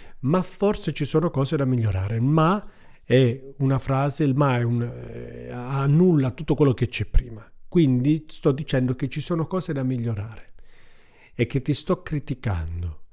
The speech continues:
che quindi quello che è da migliorare è quello che tu stai facendo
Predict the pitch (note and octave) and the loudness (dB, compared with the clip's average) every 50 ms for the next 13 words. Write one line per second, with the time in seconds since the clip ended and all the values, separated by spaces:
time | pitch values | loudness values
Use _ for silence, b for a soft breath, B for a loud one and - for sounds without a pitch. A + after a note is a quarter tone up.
0 | b b b b b b b - A#2+ - - - D#3+ D#3+ D3 B2+ A#2+ - - _ | b b b b b b b -2 -2 -2 2 2 4 4 4 2 0 -2 -8 _
1 | _ - D#3+ F3 F#3 F#3 D#3+ C#3 B2 - C#3 C3 A#2+ A2+ B2+ B2+ B2 C#3 C#3+ D#3+ | _ 2 4 6 6 6 6 4 2 2 0 -2 0 0 0 2 2 2 2 2
2 | F3 E3 C#3 A#2 A2 A2 A2 A2 B2 B2 A#2+ - - - - - - - - _ | 2 2 2 2 0 0 0 -2 -2 -4 -4 -8 -16 -20 -20 -20 -20 -20 -20 _
3 | - - E3 D3 - - F3 D3 C3+ - C#3+ B2+ - - G3 F3 - - D3 C#3 | -10 -8 -8 -8 0 2 4 4 4 2 0 -2 -2 -4 -4 -4 -2 0 0 0
4 | C3 - D#3+ D3 - C3+ B2 A#2+ A#2+ A#2+ A#2+ C3 C3 - - - | 0 0 -4 -2 0 0 2 2 2 2 2 0 0 -2 -6 -8